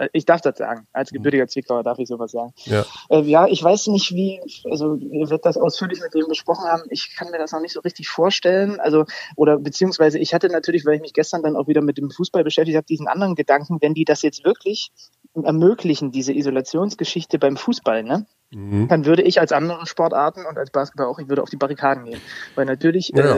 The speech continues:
Speaker 1: äh, weil, weil natürlich, äh, ist das, ist das richtig, was der Fußball sagt, da mit sechsundfünfzigtausend, äh, äh, Leuten, die da irgendwie in irgendeiner Art und Weise dranhängen.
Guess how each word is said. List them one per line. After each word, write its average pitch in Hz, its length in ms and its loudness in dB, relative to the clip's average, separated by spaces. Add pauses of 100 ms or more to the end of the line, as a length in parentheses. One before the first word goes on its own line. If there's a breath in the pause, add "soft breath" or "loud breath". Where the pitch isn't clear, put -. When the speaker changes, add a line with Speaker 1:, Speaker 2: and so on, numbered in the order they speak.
Speaker 1:
äh, 127 60 -4 (180)
weil, 151 160 2 (100)
weil 156 180 2
natürlich, 180 520 2
äh, 151 260 4 (160)
ist - 140 -4
das, - 220 0
ist - 200 -18
das - 320 -2
richtig, 190 300 -2
was 175 120 0
der 156 120 2
Fußball 170 340 0
sagt, 156 220 0
da 156 80 4
mit 151 160 -2
sechsundfünfzigtausend, 160 1200 -2
äh, 139 460 2
äh, 139 40 2
Leuten, 143 300 2
die 165 100 -4
da 165 120 4
irgendwie 160 340 4
in 147 80 0
irgendeiner 147 300 2
Art 151 80 4
und 143 80 -2
Weise 135 180 0
dranhängen. 139 440 -2